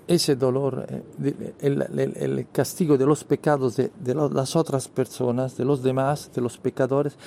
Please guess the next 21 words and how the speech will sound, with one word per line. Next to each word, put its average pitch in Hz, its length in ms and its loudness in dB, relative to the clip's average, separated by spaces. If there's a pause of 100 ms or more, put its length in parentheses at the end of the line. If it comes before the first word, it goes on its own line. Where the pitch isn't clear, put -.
(220)
que 147 100 -2
se - 120 -6
le 139 60 0
cuyera 147 420 0
en 143 160 -2
su - 180 -8
cuerpo. - 480 -2 (1040)
Es 123 120 -4
la 131 60 4
experiencia 135 560 0
de 123 80 0
muchas 143 400 0
almas 131 280 2
víctimas. 107 580 -4
Esto 123 240 -2
ya 123 180 4
es 117 100 0
un 120 120 0
nivel 120 300 2
de 117 100 -2
santidad. 117 720 0